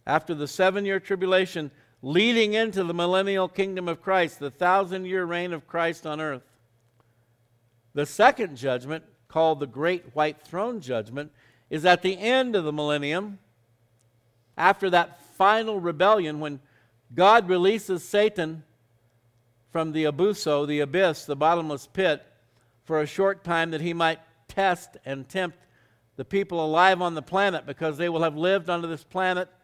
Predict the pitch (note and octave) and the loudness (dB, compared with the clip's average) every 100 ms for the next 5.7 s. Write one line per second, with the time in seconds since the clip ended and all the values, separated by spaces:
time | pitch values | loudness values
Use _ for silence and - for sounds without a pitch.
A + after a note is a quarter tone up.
0 | _ _ _ E3+ F3+ E3+ D#3 F3+ F3+ D3+ | _ _ _ -6 -4 -4 -2 -2 -2 -6
1 | - F#3+ G#3 D#3+ D3+ - _ _ _ _ | -4 2 4 4 0 -12 _ _ _ _
2 | _ _ _ _ _ _ _ _ _ _ | _ _ _ _ _ _ _ _ _ _
3 | _ _ _ _ _ - D3 E3+ F3+ - | _ _ _ _ _ -8 -2 2 2 2
4 | E3+ E3+ E3+ - G3 G3 E3 D3 C3+ _ | 0 0 -4 -8 -6 -4 -4 -6 -8 _
5 | _ _ - C#3+ D3 C#3+ | _ _ -16 -8 -6 -6